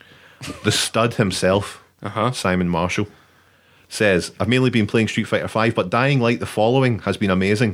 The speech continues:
Speaker 1: One of the games of twenty fifteen has been made even better."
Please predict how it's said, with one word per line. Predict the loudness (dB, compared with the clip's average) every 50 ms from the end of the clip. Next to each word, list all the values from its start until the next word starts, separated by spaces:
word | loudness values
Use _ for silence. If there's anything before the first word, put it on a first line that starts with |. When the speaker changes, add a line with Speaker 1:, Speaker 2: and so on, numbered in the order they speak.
| -4 -2
Speaker 1:
One | -2 -2
of | -2 -2
the | -4 -4
games | -2 0 0 0 -2 -4
of | -8 -4
twenty | -2 -2 -2 -2
fifteen | -2 -4 -4 -2 -2 0 0 -2
has | -2 -4
been | -4 -2 0
made | 0 0 -2
even | -2 -4 -4 -4 -4
better." | -4 -4 -6 -6 -6 -10 -10